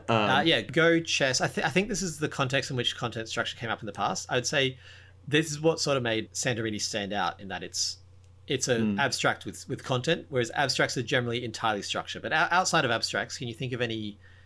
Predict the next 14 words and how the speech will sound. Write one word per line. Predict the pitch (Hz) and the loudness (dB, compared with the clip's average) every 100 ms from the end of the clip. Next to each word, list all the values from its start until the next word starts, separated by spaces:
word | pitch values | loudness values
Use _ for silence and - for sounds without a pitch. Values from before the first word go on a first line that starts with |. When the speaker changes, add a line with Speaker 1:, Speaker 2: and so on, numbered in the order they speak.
| - - 147 | -20 -12 -4
Speaker 2:
any | 147 | -2
modern | 143 131 127 123 | 2 2 2 2
games | 113 107 | 0 0
or | 120 | -2
any | 117 | 0
games | 117 110 | -2 -2
that | 120 | -4
you | 110 | -4
like | 107 107 - | -2 -2 -4
that | 101 | -4
have | 104 90 - - 147 | -4 -6 -14 -12 -4
not | 123 110 | -2 -2
got | - - | -6 -12
content? | - 92 - - | -12 -16 -16 -20